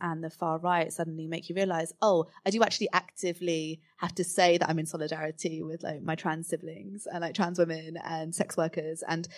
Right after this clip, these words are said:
women of color," and, you know, all of the, those kinds of things, because, oh, I can see they're actively attacked. So, you know, even though I might be put in the same,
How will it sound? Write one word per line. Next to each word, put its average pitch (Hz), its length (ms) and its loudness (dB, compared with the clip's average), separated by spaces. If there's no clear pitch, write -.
women 202 180 4
of 190 60 -2
color," 240 200 10
and, 208 160 12
you 233 60 10
know, 214 120 12
all 202 140 12
of 196 80 4
the, - 200 8
those 180 520 6
kinds 185 240 4
of 170 80 0
things, 175 320 8
because, 175 280 2
oh, 165 60 6
I 170 80 6
can 175 140 -4
see 175 180 0
they're 165 140 4
actively 156 400 -2
attacked. 156 400 0
So, 151 320 2
you 175 100 4
know, 143 280 6
even 214 220 10
though 180 140 8
I 170 120 10
might 160 340 4
be 160 420 4
put 165 180 6
in 156 200 2
the 160 80 -2
same, 160 640 -4